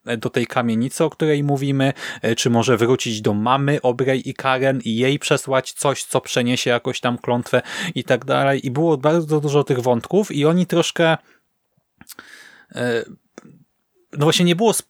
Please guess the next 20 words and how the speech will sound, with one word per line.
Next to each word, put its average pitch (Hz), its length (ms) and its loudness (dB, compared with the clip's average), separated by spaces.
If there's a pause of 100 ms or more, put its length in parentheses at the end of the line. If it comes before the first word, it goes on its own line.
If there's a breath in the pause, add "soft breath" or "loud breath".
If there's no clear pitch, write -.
do 143 160 0
końca 156 300 2
spójnego 143 520 2
pomysłu, 127 500 0
co 131 140 -2
z - 60 -6
tym 127 120 -2
wszystkim 120 380 -4
zrobić. 135 360 -2
Oni 175 140 2
to 170 120 0
tak, 170 460 -2
e, 139 160 2
wiecie, 131 280 0
na 143 80 0
świeżo 131 380 0
wymyślali 110 520 -2
pod - 180 -4
kątem 113 360 0
właśnie 113 520 0